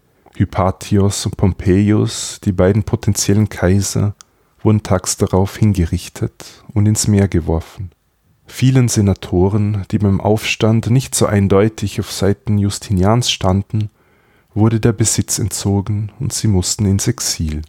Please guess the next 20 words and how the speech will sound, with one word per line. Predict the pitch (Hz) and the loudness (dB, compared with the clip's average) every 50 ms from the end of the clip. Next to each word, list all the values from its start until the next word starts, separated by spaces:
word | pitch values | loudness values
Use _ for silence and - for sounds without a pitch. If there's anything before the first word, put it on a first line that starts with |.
| - _ _ _ _ _ _ _ _ _ _ _ _ _ _ | -14 _ _ _ _ _ _ _ _ _ _ _ _ _ _
Jetzt | - - - - - - 92 | -4 -2 -2 -2 -4 0 2
waren | 98 98 107 107 104 | 2 2 4 4 2
Unruhen | 101 107 113 131 127 110 92 95 92 98 101 104 101 | 4 4 4 4 4 2 2 2 2 2 2 4 4
an | 95 95 95 | 4 2 2
sich | - - - 110 113 - - - - - - | 0 0 -2 -2 -2 -2 -6 -12 -14 -12 -8
in | 101 104 107 107 98 101 | -6 -4 -4 -4 -6 -8
Konstantinopel | - - 98 98 - - 101 101 - - 101 95 90 95 104 - - 107 | -4 -2 -2 0 0 0 -2 -2 -2 -2 0 2 2 2 0 0 0 0
nichts | 104 104 110 - - - - | 2 2 0 0 -4 -4 0
Ungewöhnliches. | 123 123 117 101 92 82 87 85 85 87 82 87 87 - - 87 - - - - - _ _ _ _ _ _ _ _ - | 2 2 2 2 2 2 2 2 2 0 -2 -4 -6 -6 -6 -6 -6 -8 -12 -16 -20 _ _ _ _ _ _ _ _ -2
In | 107 95 | 0 2
der | 107 98 | 2 2
Regel | 87 87 90 101 98 - 107 107 110 107 | 4 4 2 2 2 2 2 2 2 0
kam | - - 113 101 104 | 0 0 2 2 2
aber | - 101 101 - 107 | 2 2 2 2 2
der | 107 104 | 2 0
Kaiser | - - - - 82 95 104 107 98 - - 101 101 104 101 101 | 0 -4 -2 0 2 4 2 2 0 -2 -2 0 0 0 0 0
an | 101 101 | 0 0
einem | 95 95 95 98 | 0 0 0 0
gewissen | 98 101 95 95 110 107 - 123 - | 0 -2 0 0 0 -2 -2 -4 -4
Zeitpunkt | - - 185 92 110 - - - - - 127 123 123 - - - - | -2 0 2 2 2 0 -2 -8 -4 -2 -2 -2 -2 -6 -12 -20 -20